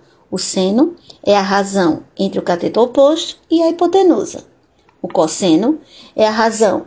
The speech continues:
entre o cateto adjacente e a hipotenusa. E a tangente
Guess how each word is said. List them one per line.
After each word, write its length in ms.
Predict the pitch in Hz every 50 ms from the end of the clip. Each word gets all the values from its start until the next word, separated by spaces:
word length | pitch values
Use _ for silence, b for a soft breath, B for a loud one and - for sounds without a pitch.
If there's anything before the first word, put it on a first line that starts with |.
| - -
entre 240 | 190 185 - -
o 40 | 190
cateto 440 | - 196 185 180 - 202 185 185 -
adjacente 840 | 180 180 185 202 202 202 - - 233 220 240 254 254 - 302 - -
e 120 | - 254 254
a 140 | 247 240
hipotenusa. 1120 | 233 247 277 311 311 320 - - 269 254 254 254 254 240 226 220 202 185 202 208 - - - - _ _ b b b b b b
E 100 | 320 339
a 80 | 330 330
tangente 580 | 349 339 330 311 302 294 254 208 175 - -